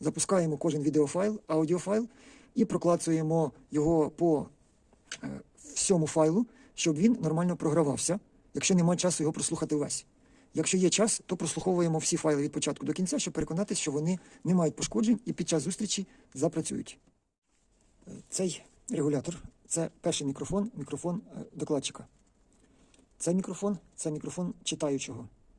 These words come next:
Це мікрофон лівий по залу, це мікрофон правий по залу. Це звук комп'ютера. Е, сюди ми регулюємо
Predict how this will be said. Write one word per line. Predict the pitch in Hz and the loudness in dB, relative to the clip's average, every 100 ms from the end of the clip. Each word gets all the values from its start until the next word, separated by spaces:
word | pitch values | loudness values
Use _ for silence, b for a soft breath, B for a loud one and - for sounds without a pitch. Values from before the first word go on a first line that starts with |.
| _ b b b | _ b b b
Це | 175 160 - - | 0 0 -2 -8
мікрофон | - 156 160 139 - _ _ 156 | -6 -4 -2 -4 -6 _ _ 2
лівий | 156 165 - - _ _ - | 4 2 -2 -12 _ _ -6
по | 156 | -2
залу, | 165 170 185 - | 0 0 -2 -8
це | - 175 | -6 -4
мікрофон | 170 170 175 - - | -4 -4 -6 -6 -2
правий | 165 135 | -2 0
по | 135 | -4
залу. | 135 143 - - - B B B B _ | -6 -8 -10 -20 -20 B B B B _
Це | - 180 214 - _ _ _ _ _ - - - | -2 -2 -2 -8 _ _ _ _ _ -20 -20 -12
звук | 143 143 185 - - - - | -6 -2 -2 -4 -18 -20 -6
комп'ютера. | 165 175 147 135 - _ _ _ _ _ _ - | -4 -2 -2 -6 -10 _ _ _ _ _ _ -10
Е, | 139 | -4
сюди | - 180 143 - _ _ _ - 208 | 0 2 2 -2 _ _ _ -12 -4
ми | 160 | -2
регулюємо | 156 160 165 139 120 | 0 2 2 2 -2